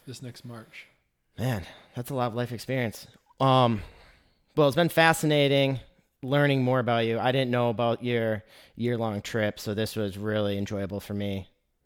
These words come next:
Speaker 2: Um,
Speaker 1: Yeah.
Speaker 2: thanks for coming on the show,
Speaker 1: Yeah, man.
Speaker 2: sharing your life.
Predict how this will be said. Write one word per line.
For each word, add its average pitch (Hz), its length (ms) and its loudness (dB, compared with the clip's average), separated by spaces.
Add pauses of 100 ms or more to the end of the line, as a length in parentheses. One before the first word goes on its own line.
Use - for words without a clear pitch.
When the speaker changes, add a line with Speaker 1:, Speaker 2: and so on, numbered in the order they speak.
(340)
Speaker 2:
Um, 92 460 -6 (240)
Speaker 1:
Yeah. 117 200 -16 (120)
Speaker 2:
thanks 139 200 0
for 143 40 -2
coming 139 220 0
on 117 60 2
the 107 80 0
show, 107 480 0 (100)
Speaker 1:
Yeah, 156 80 -10
man. 131 320 -10
Speaker 2:
sharing 113 320 -4
your 110 80 0
life. 107 480 -2